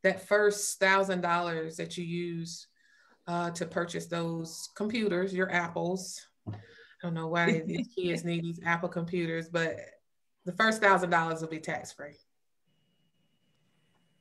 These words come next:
Speaker 2: If no one else have a question, I have a question. Does anyone have a question? Did I see a hand?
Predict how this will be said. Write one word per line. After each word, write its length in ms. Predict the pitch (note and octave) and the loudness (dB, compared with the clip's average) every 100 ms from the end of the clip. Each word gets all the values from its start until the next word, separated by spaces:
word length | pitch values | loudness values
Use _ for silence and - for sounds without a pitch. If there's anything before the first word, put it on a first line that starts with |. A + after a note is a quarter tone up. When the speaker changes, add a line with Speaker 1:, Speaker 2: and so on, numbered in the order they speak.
| _ - | _ 0
Speaker 2:
If 80 | G#3+ | 6
no 160 | C4+ | 10
one 100 | C4+ | 10
else 180 | A#3 A#3+ G#3 | 10 8 8
have 140 | D#3+ | 6
a 60 | E3 | 6
question, 440 | F3+ F3 F3+ D3+ _ | 6 4 4 -4 _
I 160 | - G#3+ | 6 6
have 200 | A#3+ E3+ | 8 6
a 40 | D#3 | 6
question. 280 | E3 E3 | 4 4
Does 120 | E3 E3 | 4 4
anyone 300 | A#3+ B3 A#3+ | 4 6 6
have 120 | A3 | 6
a 60 | |
question? 560 | A3 A#3 A#3 A3+ A3 - _ _ _ _ _ _ _ _ _ _ _ _ _ _ _ _ _ _ _ _ _ _ _ _ - - F3+ - | 6 4 4 2 2 -2 _ _ _ _ _ _ _ _ _ _ _ _ _ _ _ _ _ _ _ _ _ _ _ _ -18 -18 -4 6
Did 140 | G3+ | 8
I 80 | F#3 | 8
see 200 | F#3 A3+ | 6 4
a 160 | A3 A#3 | 6 6
hand? 420 | A#3+ G#3+ A3 | 6 6 6